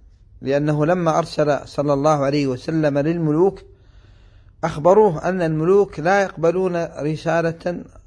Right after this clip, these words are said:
غير مختومة، فكان هذا خاتمه صلى الله عليه وسلم، وهذا ختمه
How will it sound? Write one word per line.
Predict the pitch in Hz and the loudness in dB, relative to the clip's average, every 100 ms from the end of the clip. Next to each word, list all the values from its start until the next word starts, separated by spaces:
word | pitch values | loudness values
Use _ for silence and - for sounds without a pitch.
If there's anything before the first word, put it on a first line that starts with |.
| - | -4
غير | 151 165 139 | 0 2 2
مختومة، | 127 - 151 147 110 - - _ _ - - - - - _ - | 0 -4 -2 -2 -2 -12 -20 _ _ -20 -20 -20 -20 -20 _ -18
فكان | - - 160 147 | -6 0 2 4
هذا | 160 165 170 170 - - - _ | 4 4 4 -2 -10 -20 -20 _
خاتمه | - 147 143 - 185 160 151 | -6 -4 -4 -2 -2 0 -2
صلى | 147 151 143 | -2 -4 -2
الله | 139 147 156 127 | 0 2 2 0
عليه | 139 147 | -2 -2
وسلم، | 127 120 175 233 156 | -2 -4 -4 -2 -2
وهذا | 147 147 160 160 147 | 0 0 2 2 0
ختمه | - 190 - 143 | 0 -2 0 -10